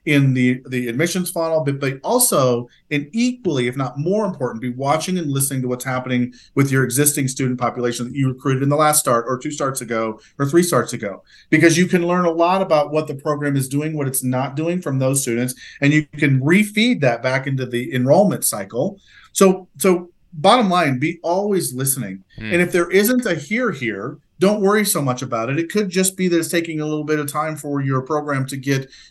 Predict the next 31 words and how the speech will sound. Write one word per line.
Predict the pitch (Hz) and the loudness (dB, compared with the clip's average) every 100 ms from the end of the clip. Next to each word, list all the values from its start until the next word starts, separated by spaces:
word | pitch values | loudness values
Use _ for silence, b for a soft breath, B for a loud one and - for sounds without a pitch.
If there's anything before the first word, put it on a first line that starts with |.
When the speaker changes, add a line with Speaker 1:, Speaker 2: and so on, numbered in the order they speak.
| B | B
Speaker 1:
its | 156 135 | 0 2
legs | 143 147 147 135 | 4 4 4 2
underneath | 120 117 113 104 | 0 0 -4 -6
it, | - - | -12 -2
you | 139 | 2
know? | 131 127 135 B B B _ | 2 2 -2 B B B _
Um, | 165 165 170 | 4 4 4
but | 175 208 | 2 2
also | 247 277 226 170 151 156 | 4 4 6 4 4 0
look | 214 330 | -4 -4
at | |
the | 302 202 | -6 -4
industry | 196 196 - 165 | -4 -4 -4 -4
that | |
you're | 156 | -4
trying | 143 160 143 | -4 -4 -4
to | |
serve | 139 151 143 | -4 -4 -4
with | 131 | -6
that | - - | -8 -4
program | 143 127 110 104 | -4 -2 -6 -6
too. | - 135 98 - b b | -4 -4 -4 -8 b b
So | - 190 170 | 0 2 4
we | 240 254 | 2 2
could | 254 | 0
have | 208 - | 0 0
said | 185 156 135 | 2 0 0
during | 156 160 143 | -2 -2 -2
covid | - 214 180 127 117 | -4 -4 -2 -2 0
of | 123 120 - | -2 -4 -8
twenty | 151 151 147 139 | -4 -4 -4 -8